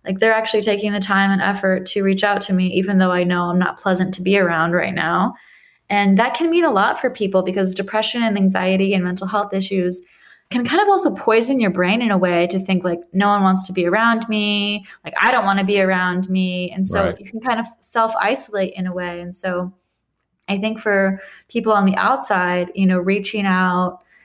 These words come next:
Speaker 1: trying to be supportive as best as you can, you know, those all can go a long way to helping other people.
Speaker 2: A hundred percent. I mean, my wife and I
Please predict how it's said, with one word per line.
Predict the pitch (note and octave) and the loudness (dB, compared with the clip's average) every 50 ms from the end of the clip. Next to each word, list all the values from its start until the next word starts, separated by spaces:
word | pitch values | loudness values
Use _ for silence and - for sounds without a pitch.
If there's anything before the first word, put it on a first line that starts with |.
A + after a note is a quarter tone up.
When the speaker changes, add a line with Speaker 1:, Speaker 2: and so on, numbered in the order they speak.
| - - _ _ _ - | -20 -20 _ _ _ -12
Speaker 1:
trying | - - F#3+ G3 G3 | -4 0 2 2 2
to | G3+ | 2
be | G3 G#3+ | 2 0
supportive | G#3 - - G3 - - G3 F#3+ F#3+ F#3 F#3 F#3 | 0 0 -2 -4 -4 0 2 2 4 4 2 2
as | F#3+ F#3 | 2 0
best | F#3+ F#3+ F#3 F#3 F#3 - | 0 0 -2 -2 -2 -4
as | F#3+ F#3 F3+ | -4 -4 -2
you | F#3+ F#3+ | -2 -4
can, | F#3+ - F#3+ F#3+ F3+ F3 E3+ E3+ E3+ E3+ E3+ E3+ - | -4 -2 0 0 0 0 -2 -4 -4 -6 -6 -6 -2
you | F#3 | 2
know, | F#3 F#3+ | 2 4
those | F#3+ G3 G3 F#3+ - | 2 2 0 -2 -2
all | G3 F#3+ F#3+ F#3+ | 0 0 0 0
can | F#3+ - G3 F#3+ | -2 0 0 0
go | F#3+ F#3 F3+ F3+ F3+ F3+ - - | 2 2 0 2 0 0 0 0
a | - F#3+ | 0 0
long | F#3 F3+ F3+ F3 F3+ G3 F#3+ F#3 | 0 0 0 2 4 4 4 4
way | F3+ F3+ F#3 F#3+ F#3 F3+ F3+ F#3 - | 4 2 0 2 0 0 -2 -4 -6
to | - - F#3 E3+ E3+ E3 D#3+ - _ _ _ _ _ _ _ | -6 -4 -2 -2 -2 -2 -4 -8 _ _ _ _ _ _ _
helping | - G3 G#3+ - - - - F#3+ F#3+ F#3+ F#3+ - _ - - | -4 -2 -2 -2 -4 -8 -12 -10 -10 -10 -10 -12 _ -10 -4
other | G3 F#3+ F#3+ | -2 -2 -2
people. | G3 A3+ A#3 A3+ - - - G#3 G3 - _ _ _ _ _ _ _ _ - | -2 -4 -6 -4 -4 -6 -6 -6 -10 -16 _ _ _ _ _ _ _ _ -2
Speaker 2:
A | C#3 B2 A#2 | 0 2 2
hundred | B2+ E3 E3 D3+ | 4 4 2 2
percent. | - C3+ A#2+ - - C#3+ C3 B2 | 2 0 0 2 2 2 2 4
I | A#2+ A#2+ | 4 2
mean, | B2 B2 B2 | 4 4 4
my | B2 B2 | 4 4
wife | A#2+ C3 C3 D3 D3+ C#3+ - | 4 4 2 2 0 0 0
and | A#2+ G#2+ G#2+ | 0 2 2
I | G#2+ G#2+ A2 A2 A2 G#2+ G#2+ G#2+ G#2 G2 | 2 2 2 2 2 2 2 0 -2 -4